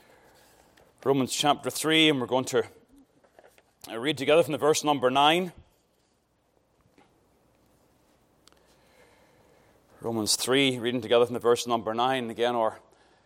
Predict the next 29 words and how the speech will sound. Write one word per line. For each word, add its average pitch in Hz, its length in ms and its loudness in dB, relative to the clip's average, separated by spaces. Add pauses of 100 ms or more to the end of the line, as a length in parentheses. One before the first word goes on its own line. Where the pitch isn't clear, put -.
(300)
our 98 140 -10
subject 143 500 2
material 156 520 4
for 139 720 4
today 151 380 6
and 131 120 2
the 120 40 -4
days 147 340 0
to - 100 -8
come 160 460 0 (480)
is 104 260 -10
really 131 260 2
on 123 200 0
the 113 100 -2
basis 120 320 -4
of 123 100 -10
God 135 240 4
is. 143 380 2 (1700)
And 101 80 -16
the 98 40 -14
things 127 300 -6
we 120 80 -8
may 120 120 -6
say 151 440 4
after 165 380 2
that, 180 340 2
there 117 100 -6
are 107 60 -6
various 127 520 -2